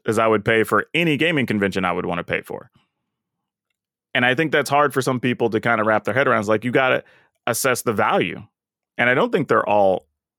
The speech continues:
even. You know, they can all be good or bad at different dollar values depending on what you expect to get out of 'em. Now, if your goal is just to go for fun, and that's totally cool, that's what most people do. They're fans, they wanna just go see their favorite games or writers or whatever it is,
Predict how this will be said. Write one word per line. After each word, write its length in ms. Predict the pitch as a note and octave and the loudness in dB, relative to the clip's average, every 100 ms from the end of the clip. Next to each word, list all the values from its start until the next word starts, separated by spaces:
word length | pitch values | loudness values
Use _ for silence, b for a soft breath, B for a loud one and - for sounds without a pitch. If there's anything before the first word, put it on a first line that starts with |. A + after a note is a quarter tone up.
| - | -4
even. 540 | A#2 E2 D2 F#2 A2+ _ _ _ _ _ | -4 -4 -8 -14 -20 _ _ _ _ _
You 100 | A#2+ | 0
know, 140 | A#2 B2 | 0 2
they 160 | A#2+ | 0
can 120 | G#2+ | 2
all 320 | C3+ D#3+ D#3 - b b - | 2 2 0 -4 b b -2
be 160 | C#3 | 0
good 200 | C3+ D3+ | 2 4
or 100 | D3 | 4
bad 480 | B2+ D3+ D3+ B2 A#2+ G2+ - | 4 4 4 2 -2 -8 -4
at 200 | A#2 A#2 | -2 0
different 300 | C3+ D3 A2 | 0 0 0
dollar 260 | A#2 F#3+ B2 | 2 2 2
values 380 | G#2 G#2 A2+ | 2 2 0
depending 300 | A#2 G#2+ A#2+ | -2 -2 0
on 60 | A#2 | 0
what 120 | A#2 | 0
you 60 | A#2 | -2
expect 280 | G#2+ B2 B2 | -2 -2 -2
to 60 | A#2+ | -2
get 120 | F#3 | 0
out 160 | G2 | 0
of 60 | - | -4
'em. 160 | - - _ _ _ _ _ _ | -12 -16 _ _ _ _ _ _
Now, 160 | - G#3+ | 0 2
if 80 | G#3 | 2
your 80 | |
goal 220 | A3 D4 A#3 | 4 4 4
is 60 | |
just 160 | G3 - | 2 0
to 60 | |
go 120 | C#3+ C3+ | 0 2
for 160 | D3 | 2
fun, 320 | B2 G#3 F#3 | 2 2 2
and 80 | F3 | 2
that's 180 | D#3 F3+ | 0 0
totally 300 | F3+ F#3+ E3 | 2 2 2
cool, 240 | - F#3 | 4 4
that's 160 | E3 E3 | 4 2
what 140 | D#3 | 0
most 200 | - G#3 - | 2 0 0
people 220 | A2+ G2 | 0 0
do. 120 | F2+ | 0
They're 120 | F2+ A2+ | 0 0
fans, 360 | B2 A#2 D3 | 0 0 0
they 80 | A#2+ | 0
wanna 160 | A2+ A#2+ | 0 -2
just 140 | A#2 | -2
go 80 | A#2+ | -2
see 140 | A2+ | 0
their 140 | A#2 A2+ | 0 0
favorite 340 | A#2 A2+ A2+ | 0 0 0
games 380 | A2 A2+ B2+ G#2+ | 0 0 0 0
or 200 | G2+ G#2 | 0 0
writers 720 | A2 G2 A2+ A2+ A#2+ C3 B2+ | -2 -4 0 2 2 0 0
or 80 | A#2 | 0
whatever 320 | G#2 A2 A2 | 2 0 2
it 60 | A2 | 2
is, 240 | F3+ D3+ | 2 0